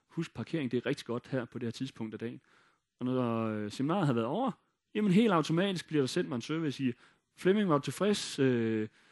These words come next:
hvad kunne vi have gjort bedre? Var der nogen info-, information, du savnede? Har du lyst til at vide mere, så kan du downloade, øh, vores præsentation her," og så videre. Øh, det, det er nogle af de ting, som, øh, som kører.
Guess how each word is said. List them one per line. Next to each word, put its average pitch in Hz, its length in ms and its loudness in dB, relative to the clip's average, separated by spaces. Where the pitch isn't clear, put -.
hvad 175 120 6
kunne 170 100 0
vi 147 60 6
have 135 80 4
gjort 156 180 4
bedre? 180 320 4
Var 135 100 6
der 127 120 4
nogen 120 180 0
info-, 175 380 -2
information, 135 460 -2
du 135 60 -10
savnede? 170 500 2
Har 127 80 2
du 135 100 -2
lyst 160 200 2
til 165 100 0
at 143 60 -2
vide 170 160 -2
mere, 185 220 0
så 170 100 -6
kan 147 120 -2
du 131 160 -8
downloade, 156 520 4
øh, 110 300 -2
vores 120 120 -2
præsentation 127 500 -8
her," 143 120 -6
og 127 60 -12
så 117 100 -8
videre. 120 240 -8
Øh, 113 280 -4
det, 202 460 4
det 202 80 4
er 196 40 4
nogle 185 200 2
af 180 60 -2
de 165 80 -6
ting, 160 220 -4
som, 127 240 -2
øh, 120 160 -8
som 143 160 -10
kører. 143 260 0